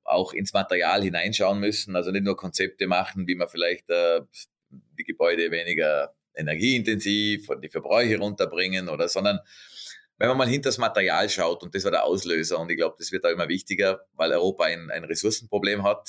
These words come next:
Es gibt keinen Kontinent, der so viel Ressourcen, der so abhängig ist von Ressourcenimporten wie Europa. Das heißt, wir,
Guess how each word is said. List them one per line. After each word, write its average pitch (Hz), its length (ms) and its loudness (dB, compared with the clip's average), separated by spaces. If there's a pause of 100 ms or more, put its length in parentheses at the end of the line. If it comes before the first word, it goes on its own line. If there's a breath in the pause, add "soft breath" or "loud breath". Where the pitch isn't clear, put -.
(140)
Es - 80 -12
gibt - 160 -14
keinen 98 240 0
Kontinent, 95 600 -4
der 87 100 0
so 92 100 -8
viel 101 240 -2
Ressourcen, 95 520 -2
der 101 120 2
so - 160 0
abhängig 107 440 0
ist 104 140 2
von 95 120 -4
Ressourcenimporten 95 1120 -2
wie 80 100 2
Europa. 123 500 0 (320)
Das 101 80 -8
heißt, 95 180 -2
wir, - 200 4